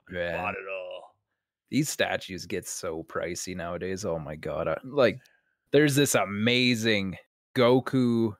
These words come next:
Speaker 2: Dragon Fist one that's going for, like, six hundred and twenty dollars at a local, uh, comic store here. And I was just like, "Fuck, I, I want it." But, like, <sighs> that's a chunk. That's a chunk of change for
Speaker 1: Wow.
Speaker 2: something I'm gonna,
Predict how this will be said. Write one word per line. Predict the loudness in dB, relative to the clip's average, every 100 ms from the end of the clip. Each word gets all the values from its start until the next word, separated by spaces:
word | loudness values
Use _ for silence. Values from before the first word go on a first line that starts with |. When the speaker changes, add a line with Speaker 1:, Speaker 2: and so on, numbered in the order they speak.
| -14 -4
Speaker 2:
Dragon | 0 2 2 0
Fist | 0 2 2 2
one | -2 0 -2 -6 -2
that's | -2 -2
going | -2 0 -2 -6
for, | -6 -2 0 0 -2 -4 -6
like, | -6 -6 -6
six | -6 -4 -4 -4 -4
hundred | -4 -4 -6
and | -10 -14
twenty | -8 -6 -4
dollars | 0 2 2 4
at | 2 2
a | 0
local, | 0 -2 0 0 2
uh, | 2 0 -4
comic | -6 -4 -2 -4
store | 0 2 4
here. | 2 2 0
And | -2
I | -2
was | -4 -8
just | -10
like, | -12 -4
"Fuck, | 0 0 -2
I, | -4 -2
I | 0
want | 2 4 4
it." | 0 -4
But, | -10
like, | -8 -4 -4 -4 -6 -10
<sighs> | _ _ _
that's | -2 0
a | 2
chunk. | 2 4 4 4 2 -6 -6
That's | -4
a | 2
chunk | 0 2
of |
change | 2 2 2 0 -2 -8 -20 _ _
for | 2 2
Speaker 1:
Wow. | 2
Speaker 2:
something | 0 0 -2
I'm | 0
gonna, | -2